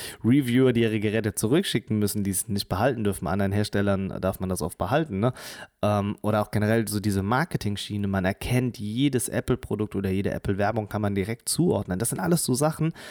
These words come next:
ähm, bei keinem anderen Produkt, finde ich, schafft man, oder bei keinem anderen Hersteller schafft man das wirklich so gut. Natürlich führt das halt auch zu einer ewigen Kritik und, ähm, Vorurteile, die man hat und, und, und. Das will ich auch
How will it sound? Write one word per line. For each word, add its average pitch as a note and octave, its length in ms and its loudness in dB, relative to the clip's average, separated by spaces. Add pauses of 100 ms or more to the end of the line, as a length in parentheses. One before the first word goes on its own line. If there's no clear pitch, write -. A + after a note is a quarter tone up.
(300)
ähm, A#2 420 0 (320)
bei A2 100 -4
keinem D#3 380 -2
anderen D#3 240 0
Produkt, D3 320 -4
finde D3 180 -2
ich, D3 80 -2
schafft - 240 -2
man, - 60 -2
oder A2 100 2
bei G2+ 100 -2 (120)
keinem C#3+ 320 0
anderen B2+ 240 0
Hersteller A#2+ 400 2
schafft - 240 -2
man A#2+ 100 2
das A2 160 0
wirklich A#2+ 260 2
so A2+ 240 4
gut. C3+ 360 0 (400)
Natürlich D3+ 420 2
führt E3 220 2
das B2 160 0
halt A2+ 100 2
auch A2 140 2
zu A2 260 2
einer A2 300 2
ewigen C3 360 4
Kritik - 520 0
und, G#2 420 0
ähm, F#2+ 280 0 (260)
Vorurteile, G#2 680 2
die G2 140 -2
man G2 260 0
hat - 140 -2
und, A#2 200 -2
und, G#2 140 0
und. C3 220 0
Das - 200 -2
will B2 280 0
ich A2+ 80 0
auch G#2 160 -2